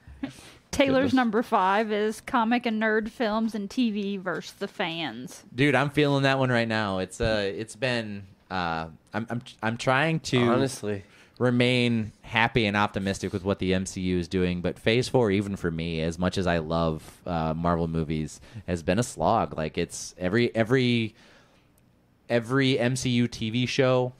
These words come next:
Speaker 3: I get really excited for, and then by episode five, I'm just like,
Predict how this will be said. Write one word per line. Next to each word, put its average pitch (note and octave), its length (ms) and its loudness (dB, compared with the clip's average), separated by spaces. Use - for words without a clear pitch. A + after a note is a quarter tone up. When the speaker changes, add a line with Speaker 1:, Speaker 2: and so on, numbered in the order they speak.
Speaker 3:
I F#2 160 -2
get F#2+ 240 -4
really F#2+ 260 0
excited G2+ 460 0
for, G#2+ 400 2
and F2+ 120 -2
then F#2 140 -4
by F2+ 220 2
episode F#2 400 -2
five, F2+ 280 0
I'm F#2 120 -4
just E2 180 -8
like, E2 160 -4